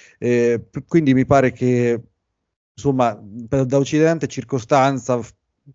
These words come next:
quasi freddezza. Del resto, come dicevo, è, è forse meglio così che, che le finzioni.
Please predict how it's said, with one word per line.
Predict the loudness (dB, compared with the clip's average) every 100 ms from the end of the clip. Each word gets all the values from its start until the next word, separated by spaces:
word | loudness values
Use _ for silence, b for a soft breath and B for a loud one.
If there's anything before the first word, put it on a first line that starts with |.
| _
quasi | 0 0 0
freddezza. | -6 -8 -6 -4 -4 -6 -12 -12 _ _ _ _ _ _ _ _ _ _ _ _
Del | -8
resto, | -6 -6 -8 -12 -12
come | -12
dicevo, | -10 -8 -8 -6 -8
è, | -10 -12
è | -12 -8
forse | 0 0 0
meglio | 0 2 2
così | 0 0 2 0 b b b b -6
che, | -2 2 4 4 4 2 -2 -6 -8 -14 -18 -18 -18 -18 -6
che | -4
le | -4
finzioni. | -4 -4 0 0 -2